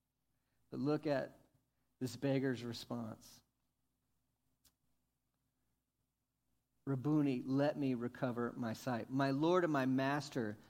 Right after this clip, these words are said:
let me recover my sight." Notice he didn't say, "Hey, if you let me recover my sight, then I'll follow you as my Lord."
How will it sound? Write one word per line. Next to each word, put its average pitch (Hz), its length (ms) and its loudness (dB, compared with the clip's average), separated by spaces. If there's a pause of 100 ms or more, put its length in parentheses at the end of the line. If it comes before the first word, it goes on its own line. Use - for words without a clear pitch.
(120)
let 156 260 2
me 165 140 2
recover 143 520 0
my 123 200 0
sight." 123 360 -2 (240)
Notice 196 360 2
he 202 100 -2
didn't 190 300 0
say, 147 540 2 (260)
"Hey, 190 220 6
if 170 120 0
you 185 400 4
let 190 180 4
me 196 120 0
recover 165 380 4
my 143 180 2
sight, 139 400 0 (100)
then 147 200 4
I'll 135 100 4
follow 127 300 2
you 117 180 0
as 107 120 -2
my 110 160 -2
Lord." 101 360 -6